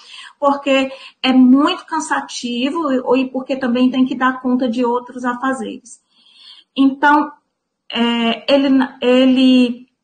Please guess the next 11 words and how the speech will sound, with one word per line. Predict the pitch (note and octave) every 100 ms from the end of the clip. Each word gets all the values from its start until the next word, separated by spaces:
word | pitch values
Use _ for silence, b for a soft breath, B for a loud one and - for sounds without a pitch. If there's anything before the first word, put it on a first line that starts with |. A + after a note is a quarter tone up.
| _
precisa | C4+ C#4+ D4 D#4 C#4 C4
da | B3+ B3+
ajuda | C4 A#3+ A3+ A3+ -
tanto | D#4 F#4 F4
do | D4
professor | C#4 C4 A#3 - A3 A#3+ D4+ - -
quanto | - D4 D#4+ F#4+ F#4+ D4
de | C4 C#4+
outros, | C#4 C#4 C4 C4+ B3 b b b
de | G#3+ B3
outros | B3 B3 B3 B3 B3 B3 A#3 A3+ - -